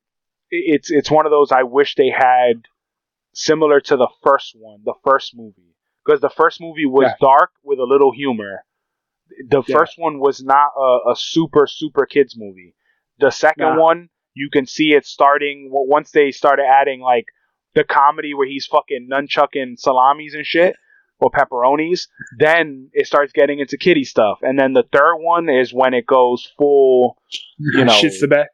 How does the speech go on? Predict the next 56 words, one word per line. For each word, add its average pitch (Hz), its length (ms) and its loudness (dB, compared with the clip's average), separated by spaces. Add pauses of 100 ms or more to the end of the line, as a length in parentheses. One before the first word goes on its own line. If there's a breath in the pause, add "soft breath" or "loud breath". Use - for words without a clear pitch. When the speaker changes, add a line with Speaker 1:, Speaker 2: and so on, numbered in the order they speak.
Speaker 1:
yeah, 139 280 0 (120)
full 151 240 2
kid 147 260 0
style. 117 800 0
Uh, 113 360 2
and 135 100 -2
then 135 120 0
the 123 140 0
first 147 220 0 (100)
animated 135 400 -2
one, 120 220 -2
they 120 120 -2
tried 127 260 0
to 120 80 -12
bring 127 220 -10
it 110 120 -12
back, 127 300 2 (580)
'cause 139 140 0
the 139 120 -10
animated 139 440 -2
one 123 240 0
is 117 100 -6
supposed 147 440 -2
to 143 60 2
be, 123 220 -4
like, 113 220 0
part 113 220 -2 (100)
four. 101 400 0 (1800)
Speaker 2:
Yeah. 113 140 0
Speaker 1:
Because 131 180 0
they, 135 160 2
Speaker 2:
Uh, 135 180 2
Speaker 1:
they 135 140 0
show, 143 260 2
like, 127 220 -2
the 160 60 2
ooze 180 280 0
canisters, 127 560 -2
and 113 80 -4
they 117 80 -4
show 127 240 2
the 123 80 0
old 127 240 2
Shredder 170 420 0
head, 120 360 2
and, 113 120 -8
like, 117 180 -4
they 131 100 0
show 147 360 0
that 120 200 -2
stuff - 260 -2
in 117 60 -8
the 113 100 -6
cartoon 123 500 -4
movie, 98 280 -14
the - 100 -8